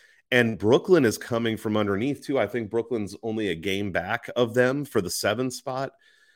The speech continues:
So I think it's Toronto and Brooklyn fighting it out for that sixth spot, and I think Cleveland's gonna just completely fall out of contention for it. I mean, they'll obviously stay, uh, they'll obviously stay in the play-in, but I just don't see them doing a lot. So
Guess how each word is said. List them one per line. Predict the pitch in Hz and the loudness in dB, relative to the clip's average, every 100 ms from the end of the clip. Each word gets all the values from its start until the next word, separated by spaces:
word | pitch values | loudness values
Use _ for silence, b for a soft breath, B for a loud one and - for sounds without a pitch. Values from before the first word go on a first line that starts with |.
| b b | b b
So | - 156 131 | 6 6 6
I | 107 156 | 4 2
think | 190 170 | 4 2
it's | 127 - | 2 -2
Toronto | - 104 107 117 98 | -2 2 2 4 2
and | 90 | 2
Brooklyn | 98 113 110 87 | 2 2 2 0
fighting | 82 98 98 90 | 0 0 0 -2
it | 82 | 0
out | 87 - | -2 -2
for | - | -4
that | 85 85 | -4 -4
sixth | - - 98 - | -6 -6 -4 -4
spot, | 113 107 98 | 0 2 0
and | 95 | -2
I | 110 | -2
think | 120 98 | -2 -4
Cleveland's | - 101 95 92 - | -4 -4 -2 -4 -2
gonna | 95 87 | -4 -2
just | 90 - | -6 -8
completely | 90 82 98 95 95 90 | -12 -8 -8 -4 -4 -4
fall | 98 92 | -2 -2
out | 87 85 | 0 -4
of | 82 | -8
contention | - 80 - 90 - 104 | -14 -12 -8 -8 -6 -6
for | - 104 101 | -2 0 2
it. | 107 | 2
I | |
mean, | 135 131 | 2 4
they'll | 135 - | 2 2
obviously | 131 131 113 - 90 80 | 0 0 0 -2 -6 -6
stay, | - 101 92 87 85 - _ _ _ _ _ _ | -4 0 0 0 -2 -6 _ _ _ _ _ _
uh, | 104 95 90 | 0 2 4
they'll | 117 120 | 2 2
obviously | 107 104 98 - 92 | 0 -2 -2 -2 -4
stay | - 107 92 90 | -2 0 0 0
in | 90 | -4
the | 85 | -6
play-in, | - 113 104 71 - - - _ _ - | -4 0 0 -2 -16 -20 -20 _ _ -6
but | 90 107 - | 0 0 0
I | 98 127 | 0 0
just | 160 147 | -2 -4
don't | 104 123 127 | -2 -2 -2
see | 131 | -2
them | 123 107 | -2 -2
doing | 92 95 82 | -2 -4 -4
a | |
lot. | 78 82 - | -6 -8 -6
So | - 117 104 | 0 2 0